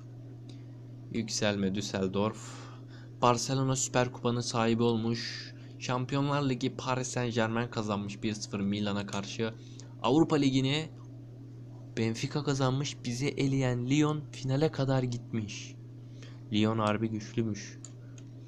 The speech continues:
E, ligin gol krallığına bakalım. Ligin gol kralı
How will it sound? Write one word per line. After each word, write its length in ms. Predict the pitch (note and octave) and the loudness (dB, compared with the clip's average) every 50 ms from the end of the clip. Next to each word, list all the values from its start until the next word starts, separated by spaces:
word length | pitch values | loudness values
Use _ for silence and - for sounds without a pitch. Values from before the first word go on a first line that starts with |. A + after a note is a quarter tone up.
| - - - - - - - - - - - - - | -16 -16 -14 -14 -14 -14 -14 -16 -16 -16 -16 -12 -6
E, 320 | A2+ G#2 G2 F#2+ G2 G#2 A2 | -4 -2 -2 -2 0 2 2
ligin 300 | A#2 A#2 A#2+ A#2+ A#2+ A#2 | 2 2 2 0 2 6
gol 180 | A#2 A2+ A#2 | 6 6 6
krallığına 640 | A#2 A#2 - A#2+ A2+ A2 A2 A2 A2+ A2+ A2+ A2+ A2 | 4 2 0 2 2 2 4 2 2 0 2 0 0
bakalım. 500 | G#2 G2 G2 - G2 F#2+ F#2+ G2 G2 G2+ - - - - - - - - - - - - - - - - - - - - - - - - - - - - - - - - - | 0 -2 -2 -2 -4 -2 -2 -2 -4 -6 -8 -12 -14 -16 -16 -16 -16 -16 -14 -14 -14 -14 -14 -14 -14 -14 -14 -14 -14 -14 -14 -14 -14 -14 -14 -14 -14 -14 -14 -14 -10 -4 0
Ligin 380 | B2+ C3+ B2+ B2+ B2+ B2 B2 | 0 2 4 4 2 2 4
gol 240 | B2 B2+ B2+ A#2+ A#2 | 4 4 4 4 2
kralı 580 | A#2 A2 G#2+ G#2 G2+ G2+ G2+ G2+ G#2 G#2 G#2+ | -2 0 0 2 2 4 2 2 2 0 -2